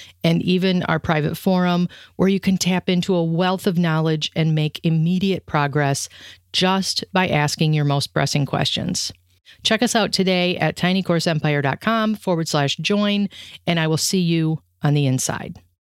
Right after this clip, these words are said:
So that's the second way to think about your competition. See what they're doing, see how they're showing up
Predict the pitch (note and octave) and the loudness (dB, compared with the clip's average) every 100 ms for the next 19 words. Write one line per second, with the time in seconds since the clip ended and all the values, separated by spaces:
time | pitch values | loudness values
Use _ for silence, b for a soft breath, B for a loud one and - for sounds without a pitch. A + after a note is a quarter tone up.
0 | _ _ _ _ _ - G3+ F#3+ B3 C#4 | _ _ _ _ _ -2 0 2 0 -2
1 | - G#3 G3+ - G3+ - G3 D#3+ E3 D#3 | -4 -2 -2 0 -2 0 -2 0 2 2
2 | D#3 - E3 D#3 D#3 D3+ D3 - C#3 C3+ | 0 -2 0 0 0 0 -2 -2 -2 -2
3 | - D3+ - D#3 - B B B B - | 0 -2 0 -4 -6 B B B B -4
4 | - B3 C4 C4 B3+ G3 G3 F3+ F3+ E3+ | 0 0 0 0 0 0 2 2 2 0
5 | F3 - A#3+ - - - A#3+ B3 A3+ G3+ | -2 -4 -6 -4 -2 -2 0 0 0 0
6 | F#3 - F3+ E3+ D#3+ D#3+ D#3+ | -2 0 0 0 0 0 -2